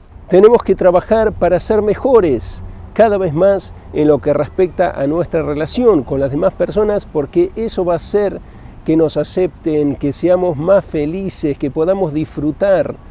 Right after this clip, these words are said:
de nuestras relaciones con las demás personas. Por eso vamos a hablar de este tema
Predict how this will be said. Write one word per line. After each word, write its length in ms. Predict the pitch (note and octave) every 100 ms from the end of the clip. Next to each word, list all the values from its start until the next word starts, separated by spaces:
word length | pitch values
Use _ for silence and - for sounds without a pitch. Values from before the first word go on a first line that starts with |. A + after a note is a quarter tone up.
| - - -
de 160 | C#3+
nuestras 380 | D3 C#3+ C#3+ C#3
relaciones 400 | D3 C#3+ D#3+ D#3
con 160 | D3 C#3
las 60 |
demás 200 | C#3+ D3
personas. 640 | - D3+ - C3 G#2+ - - - - - -
Por 160 | F#3+
eso 180 | G#3+ -
vamos 220 | G3+ G3
a 60 | F3
hablar 220 | F3+ F#3
de 80 | F3+
este 180 | - E3
tema 360 | F3+ F3+ F3